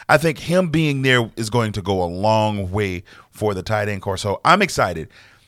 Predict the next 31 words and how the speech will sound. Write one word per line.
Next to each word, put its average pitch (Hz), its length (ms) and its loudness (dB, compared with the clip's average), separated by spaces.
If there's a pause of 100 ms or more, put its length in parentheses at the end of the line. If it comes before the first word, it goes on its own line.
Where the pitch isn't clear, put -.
(360)
I 165 160 8
don't 190 200 6
know 202 180 6
about 190 320 6
eleven 196 480 4
and 214 240 -4
six. 508 1500 0
I 233 280 2
would 285 240 -2
probably 226 760 -4
say 202 380 -2
something 185 460 -4
closer. 170 280 -4
And 151 140 -4
for 135 60 -2
those 143 200 4
of 123 80 -8
you 131 60 -4
saying, 117 260 -2
"Wait, 185 220 -2
that's 254 160 -2
seventeen 220 380 -8
games." 214 280 -10 (300)
Remember, 101 300 0
there 101 160 2
is 98 120 -2
the 85 100 -2
extra 95 260 -6
game 95 240 -6
this 87 160 -8
year. 80 160 -8